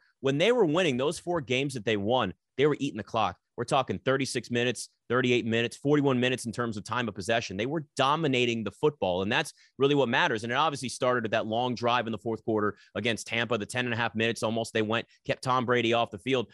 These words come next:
'Cause then, in turn, that puts the offense in a position where they don't have to be, like,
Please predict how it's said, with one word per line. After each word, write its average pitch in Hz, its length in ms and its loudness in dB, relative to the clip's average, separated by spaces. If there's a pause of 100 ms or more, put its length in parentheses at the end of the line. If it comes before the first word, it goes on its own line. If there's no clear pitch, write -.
(160)
'Cause 143 120 0
then, 214 140 4
in 175 60 2
turn, 196 240 0
that 165 160 0
puts 175 160 -4
the 131 120 -2
offense 143 360 0
in 117 60 -4
a 104 40 -6
position 117 380 -2
where 117 120 0
they 160 180 2
don't 196 240 2
have 147 300 -2
to 123 100 -6
be, 120 440 -2 (280)
like, 104 260 -4